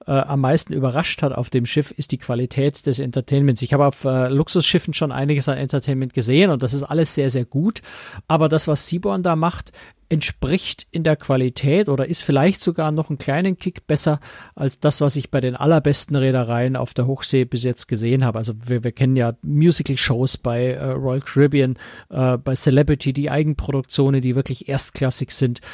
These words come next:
Carnival Cruise Line macht wunderbare Shows. Ähm, Norwegian Cruise Line ist dafür bekannt, exzellentes Entertainment gerade auch im Theater zu haben. Und in der, in der sängerischen und tänzerischen Qualität,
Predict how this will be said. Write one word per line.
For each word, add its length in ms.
Carnival 360
Cruise 260
Line 140
macht 240
wunderbare 640
Shows. 520
Ähm, 600
Norwegian 440
Cruise 260
Line 220
ist 140
dafür 180
bekannt, 420
exzellentes 640
Entertainment 640
gerade 300
auch 100
im 100
Theater 400
zu 160
haben. 240
Und 200
in 120
der, 160
in 100
der 200
sängerischen 560
und 140
tänzerischen 520
Qualität, 800